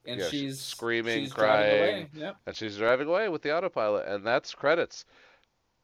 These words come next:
Speaker 2: It was a, it was a nice ending. Like,
Speaker 1: Yeah.
Speaker 2: I, you know, I was fine with the Melody character dying. Uh, actually, I would have been fine with L-,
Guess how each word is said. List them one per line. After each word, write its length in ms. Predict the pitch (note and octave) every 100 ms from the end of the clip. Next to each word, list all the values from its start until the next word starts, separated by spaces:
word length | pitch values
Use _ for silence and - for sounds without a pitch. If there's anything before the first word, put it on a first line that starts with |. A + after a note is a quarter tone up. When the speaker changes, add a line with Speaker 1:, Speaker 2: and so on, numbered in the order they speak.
| _ _ _ _ _
Speaker 2:
It 140 | A#2
was 300 | D3 F#3+ G#3
a, 200 | G#3 G#3 - -
it 120 | D#3+
was 220 | F3+ F#3
a 60 | F#3
nice 280 | E3 D#3 C#3+
ending. 380 | A#2 F2+ C#2+ -
Like, 280 | F2 G2+ G2 - _ _ _
Speaker 1:
Yeah. 200 | B2 F2+ - - _ _
Speaker 2:
I, 180 | G#2+ A#2
you 300 | A#2+ A#2+ A#2
know, 120 | G#2
I 140 | G2+ G#2+
was 180 | G#2+
fine 520 | - A#2+ A#2+ A#2+ A#2+ - _
with 180 | G#2+ G#2+ _
the 140 | A2 G#2+
Melody 340 | G#2+ G#2 G#2
character 340 | - G2+ - F2+
dying. 560 | F#2+ F#2+ G2 G2 G2+ _ _ _
Uh, 260 | D#2+ F2+ -
actually, 380 | G2+ G#2 - G2+
I 80 | F#2+
would 120 | G2+
have 60 |
been 120 | F#2 E2
fine 280 | G2+ G2
with 100 | F2+ - _ _ -
L-, 180 | F2 E2